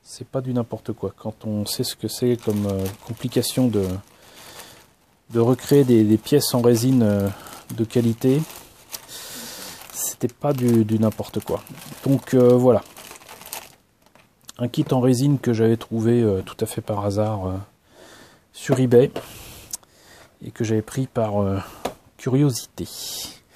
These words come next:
Voilà, bah écoutez, euh, j'espère que cette présentation, euh, rapide et succincte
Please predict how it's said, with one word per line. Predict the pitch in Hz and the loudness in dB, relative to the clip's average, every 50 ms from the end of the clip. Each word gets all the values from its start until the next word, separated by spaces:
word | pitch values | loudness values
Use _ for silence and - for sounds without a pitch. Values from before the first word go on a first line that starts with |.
| - - - - - - - - - - | -20 -20 -20 -18 -18 -18 -20 -20 -10 0
Voilà, | 160 175 175 147 123 127 | 4 4 6 6 6 6
bah | 135 135 139 | 6 6 4
écoutez, | 127 - - 139 - - 151 147 147 147 135 | 4 4 -2 -4 0 2 2 4 4 6 6
euh, | 127 123 120 120 120 113 | 6 6 6 6 6 4
j'espère | 117 131 - - - - 160 156 - | 2 0 -4 -4 0 0 0 0 0
que | - - | -8 -6
cette | - - - 135 - | -6 -4 -4 -4 -6
présentation, | - - 143 120 131 135 123 - 139 123 - - - - 151 147 139 127 - - - - - - - - 117 | -4 -4 -4 0 0 0 0 0 -2 -2 -2 -4 0 2 2 2 2 0 -4 -12 -20 -20 -20 -20 -16 -12 -10
euh, | 117 110 110 | -6 -4 -2
rapide | 110 123 123 - - - 143 131 120 117 104 98 101 98 82 98 | 0 0 0 -2 -4 -10 -8 -2 2 2 2 2 2 -2 -4 -6
et | 110 | -6
succincte | - - - 120 - - - 135 131 123 _ - - - | -8 -8 -10 -10 -8 -2 0 0 0 0 _ -8 -20 -20